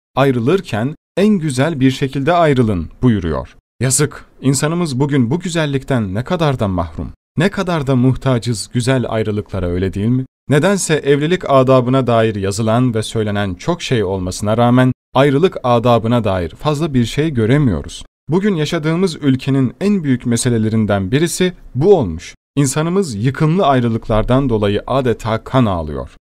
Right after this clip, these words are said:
Bırakın yakıp yıkmayı, bırakın kan döküp ocaklar söndürmeyi. Unutmayalım ki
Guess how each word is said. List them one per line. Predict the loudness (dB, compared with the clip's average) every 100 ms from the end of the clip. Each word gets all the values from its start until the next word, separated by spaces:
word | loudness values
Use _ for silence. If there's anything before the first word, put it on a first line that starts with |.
| _ 0
Bırakın | 2 2 2 2
yakıp | 2 0 -2
yıkmayı, | -2 -2 -6 -8 -8 0
bırakın | 2 2 2 2
kan | 2 2 4
döküp | 2 2 0
ocaklar | 2 2 2 2 0
söndürmeyi. | 2 2 2 -2 -4 -8 -14 _
Unutmayalım | 2 2 2 0 2 2 2
ki | 0 -4